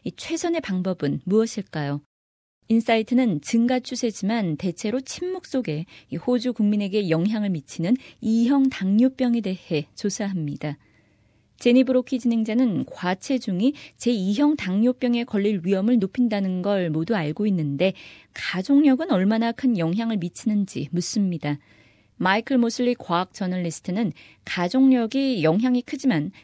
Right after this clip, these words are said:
가장 큰 영향이라 할 수는 없다면서, 가장 큰 위험 요소는 아마도 나이일 것이라고 말했습니다. 어린 나이에 이형 당뇨병에 걸리는 건 매우 운이 안 좋은 경우로,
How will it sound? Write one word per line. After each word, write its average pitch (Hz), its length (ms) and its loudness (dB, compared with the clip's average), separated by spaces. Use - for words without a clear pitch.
가장 254 400 0
큰 320 200 2
영향이라 214 640 2
할 226 140 -2
수는 233 300 2
없다면서, 160 720 -2
가장 233 400 -2
큰 262 240 2
위험 220 260 2
요소는 185 580 0
아마도 170 380 -2
나이일 208 560 0
것이라고 170 720 -4
말했습니다. 156 760 -4
어린 240 300 6
나이에 247 460 2
이형 220 440 2
당뇨병에 226 580 -2
걸리는 185 400 -4
건 196 240 -2
매우 175 220 2
운이 196 360 0
안 156 300 -4
좋은 226 240 0
경우로, 170 400 -2